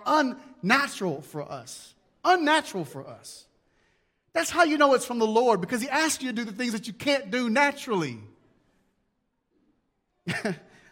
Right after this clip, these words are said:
I love the Lord. He's, he's, he keeps it, he keeps it interesting, you know? And so the call here is to do something that you don't nat-,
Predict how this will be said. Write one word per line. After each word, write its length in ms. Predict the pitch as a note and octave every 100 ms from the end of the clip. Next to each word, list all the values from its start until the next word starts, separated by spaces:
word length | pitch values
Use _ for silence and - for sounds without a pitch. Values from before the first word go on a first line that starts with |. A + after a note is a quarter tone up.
| _ _
I 80 | F#3+
love 240 | G#3+ A#3+ G3+
the 80 |
Lord. 340 | D3 B2 A2+ A2+
He's, 260 | B2 E3 - _ - _ -
he's, 280 | E3+ E3+ -
he 100 | D#3+
keeps 300 | D3+ E3+ C#3+
it, 80 | D#3 -
he 100 | E3+
keeps 260 | F#3+ D#3
it 80 | C3
interesting, 440 | B2+ B2 - A2
you 100 | B2
know? 220 | C#3+ D#3+ D#3 _ _ _ _ _ _ _ _ _ _ _ _ _ _ _ _ _ _ -
And 80 | -
so 80 |
the 60 | G#3
call 300 | - C4+ C#4
here 140 | C4
is 80 | A#3+
to 80 | G3
do 160 | F3 G#3+
something 260 | A3+ G3+
that 120 | F#3+ D#3+
you 80 |
don't 200 | F3 F#3
nat-, 200 | F3+ D#3+